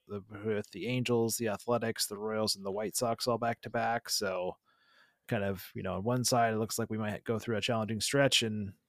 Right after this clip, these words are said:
kind of the mid to end of April, um, beginning of May. And then this part of the end of, I think,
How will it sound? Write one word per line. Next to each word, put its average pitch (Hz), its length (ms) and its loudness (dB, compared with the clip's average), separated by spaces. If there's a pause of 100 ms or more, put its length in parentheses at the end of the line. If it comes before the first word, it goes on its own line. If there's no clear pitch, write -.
kind 107 140 -2
of 98 100 -4
the 95 420 2 (120)
mid 113 280 -2
to 95 120 -2
end 107 220 -4
of 104 140 -6
April, 110 680 -2 (240)
um, 98 360 -4
beginning 101 320 -8
of 95 120 -8
May. 123 520 2 (380)
And 104 140 -4
then 104 140 -2
this 110 100 0
part 104 320 -2
of 101 320 -2
the 101 180 -6
end 98 220 -8
of, 95 260 -4 (200)
I - 80 -8
think, 202 140 -6